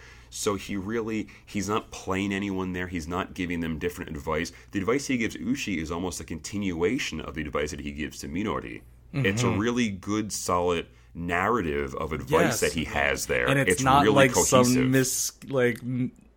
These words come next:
Speaker 2: whisper down the lane bullshit as seen before. It's, it's just, just genuine advice, just very straightforward and pretty well constructed advice.
Speaker 1: Yeah,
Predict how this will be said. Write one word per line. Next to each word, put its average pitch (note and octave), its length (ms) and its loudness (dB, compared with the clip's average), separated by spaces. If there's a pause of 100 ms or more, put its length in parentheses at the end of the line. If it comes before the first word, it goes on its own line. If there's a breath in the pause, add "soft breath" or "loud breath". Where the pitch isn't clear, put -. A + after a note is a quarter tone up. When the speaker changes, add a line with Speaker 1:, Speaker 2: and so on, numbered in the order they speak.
(140)
Speaker 2:
whisper C#3 360 4
down A#2+ 240 8
the A2+ 80 0
lane A#2+ 360 4
bullshit G#2+ 680 -2
as G#2 380 -8
seen A2+ 340 -4
before. G2+ 640 0 (680 soft breath)
It's, - 380 -8
it's - 320 -8
just, - 580 -4 (320)
just - 280 -8
genuine A2+ 480 -2
advice, G#2+ 460 -4
just - 280 -10
very G#2+ 200 -2
straightforward G#2 800 -4 (320)
and B2 200 -8
pretty F3 260 -2
well D3+ 280 2
constructed C#3 500 -4
advice. G#2 460 -6 (240 soft breath)
Speaker 1:
Yeah, E2 300 2